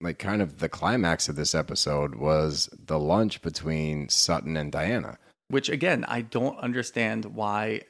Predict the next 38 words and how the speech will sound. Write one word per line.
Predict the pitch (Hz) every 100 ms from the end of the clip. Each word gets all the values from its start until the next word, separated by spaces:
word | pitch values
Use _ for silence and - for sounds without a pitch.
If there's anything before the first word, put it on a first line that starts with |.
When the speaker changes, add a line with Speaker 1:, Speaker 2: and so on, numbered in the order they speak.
| -
Speaker 2:
and | 160
this | 170 156
is |
probably | 139 151 127
just, | 113 -
I | 123
think | 165 -
Sutton | - 110 104
set | - 92
it | -
up. | -
Like, | 110 113
there's | 110
no | 117
chance | 107 - -
in |
hell | 104
that | 98
Diana | 104 98 98
reached | 101 107
out | 104
to | -
Sutton | - -
and | 104
said, | 107 110
"Hey, | 113
we | 104
need | 104 104
to |
get | 98 104
lunch." | 104 - -
Speaker 1:
I |
think | 175 160
the | -
producers | 92 80 90 - 69 65 -
set | - -
it | -
up. | 50